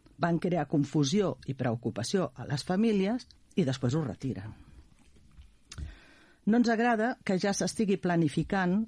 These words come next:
posar les atraccions a la, de la festa major a Cal Frares, sense haver consultat abans amb els veïns i mo-, i més quan l'any passat van dir que era una prova pol-, pilot. Tampoc ens agrada i ens preocupa que les festes de Can Mascaró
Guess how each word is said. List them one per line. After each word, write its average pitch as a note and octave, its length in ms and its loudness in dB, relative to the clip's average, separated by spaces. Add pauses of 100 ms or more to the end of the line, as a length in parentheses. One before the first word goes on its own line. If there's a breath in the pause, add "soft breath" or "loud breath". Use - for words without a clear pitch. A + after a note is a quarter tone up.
(120)
posar F#3+ 320 2
les F#3+ 160 0
atraccions F3 840 -2
a B2 100 -4
la, A2 80 -4
de C3 160 0
la C3 180 2
festa E3 240 -2
major D#3 300 0
a D#3 80 -6
Cal - 160 -4
Frares, A#2 680 -6 (420 loud breath)
sense C#3 300 0
haver E3 180 0
consultat D#3+ 560 0
abans D#3+ 240 0
amb D3+ 160 0
els C3+ 160 -4
veïns E3 480 0
i F3 80 2
mo-, E3+ 320 2
i E3 160 0
més F#3 180 0
quan E3+ 220 0
l'any G3+ 240 0
passat F3 400 -2 (400 loud breath)
van D3+ 240 0
dir D3+ 80 0
que F#3+ 160 -4
era F#3+ 80 0
una C3+ 160 2
prova A#2 320 -4
pol-, B2+ 240 -4
pilot. - 560 -4 (1600 loud breath)
Tampoc F3 320 0
ens F#3 160 -2
agrada F3+ 360 0
i D3 120 0
ens C#3 160 0
preocupa B2+ 520 0 (280)
que C#3+ 120 -2
les C3+ 160 -2
festes A#2+ 560 -4
de B2+ 160 -4
Can C3 160 0
Mascaró D#3 640 -2